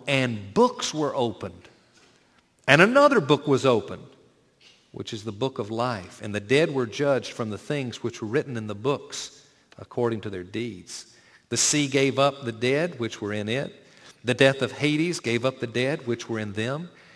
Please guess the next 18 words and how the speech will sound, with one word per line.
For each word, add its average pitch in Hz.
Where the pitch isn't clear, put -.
and 127
they 143
were 151
judged." 117
That 104
means 123
they 139
were 139
all 151
judged, 104
every 196
one 165
of 104
them 110
according 151
to 135
their 117
deeds. 104